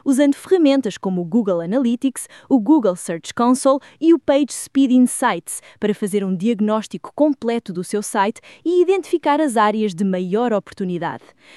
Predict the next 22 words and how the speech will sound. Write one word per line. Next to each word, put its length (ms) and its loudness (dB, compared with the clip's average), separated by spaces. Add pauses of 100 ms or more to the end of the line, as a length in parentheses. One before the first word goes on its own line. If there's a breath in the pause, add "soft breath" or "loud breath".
(140 soft breath)
Depois, 500 0
priorize 640 4
as 120 -4
otimizações 800 -4 (240 loud breath)
com 180 0
base 320 4
no 80 6
seu 260 -2
impacto 560 0
potencial 640 -2 (260 loud breath)
e 120 4
na 120 4
facilidade 720 0
de 60 0
implementação. 680 -2 (520 soft breath)
Implemente 600 2
as 80 -2
melhorias 640 0 (180)
uma 320 2
de 80 -20
cada 240 2
vez. 380 -8